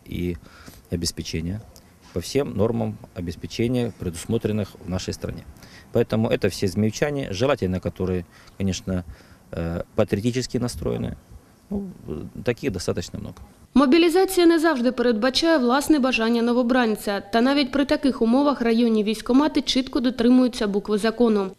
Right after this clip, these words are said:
Speaker 2: А ось масові чутки, що нібито невідомі люди забирають чоловіків прямо з вулиць, робочих місць та місць відпочинку і вивозять до військових частин, не відповідають дійсності.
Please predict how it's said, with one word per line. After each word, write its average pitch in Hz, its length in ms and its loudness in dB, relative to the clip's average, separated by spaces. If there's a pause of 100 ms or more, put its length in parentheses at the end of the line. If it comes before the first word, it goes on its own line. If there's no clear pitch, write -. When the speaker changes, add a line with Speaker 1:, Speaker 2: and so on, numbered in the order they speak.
(140)
Speaker 2:
А 233 100 2
ось 277 180 2
масові 320 400 2
чутки, 302 440 0
що 214 160 0
нібито 254 400 2
невідомі 233 540 6
люди 262 280 2
забирають 220 560 0
чоловіків 285 680 0
прямо 240 320 4
з 202 80 -6
вулиць, 247 420 2
робочих 240 480 0
місць 269 220 4 (100)
та 208 80 2
місць 247 300 0
відпочинку 240 680 2
і 208 40 2
вивозять 208 480 0
до 214 100 2
військових 214 500 0
частин, 311 500 4
не 233 80 4
відповідають 202 720 0
дійсності. 208 640 0